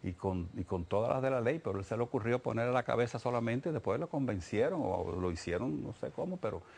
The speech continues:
después ya tenían el cuerpo completo, pero en el aire acondicionado, y la gente se quejaba con el calor de Cuba que las vacas, pero las vacas de Canadá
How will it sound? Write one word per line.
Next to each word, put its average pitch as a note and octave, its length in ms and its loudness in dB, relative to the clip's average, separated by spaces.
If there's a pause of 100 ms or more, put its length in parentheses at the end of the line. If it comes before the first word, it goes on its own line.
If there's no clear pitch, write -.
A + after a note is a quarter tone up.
(200)
después F2 240 0
ya F2+ 100 2
tenían A2 220 2
el A2 80 2
cuerpo - 280 2
completo, G#2+ 440 0
pero A#2+ 160 2
en F#2+ 80 0
el F2 80 2
aire F2 140 4
acondicionado, G2+ 680 -2
y - 20 -2
la F2 120 0
gente F#2 240 -2
se A#2+ 120 -4
quejaba A2+ 360 2
con G2 120 -2
el F#2 60 -2
calor F#2 260 0
de G#2+ 120 -2
Cuba B2 260 2
que A#2 80 6
las A2+ 140 2
vacas, G2+ 280 2
pero G#2 200 2
las F2 100 0
vacas F2 240 0
de G#2 80 -2
Canadá G#2+ 420 2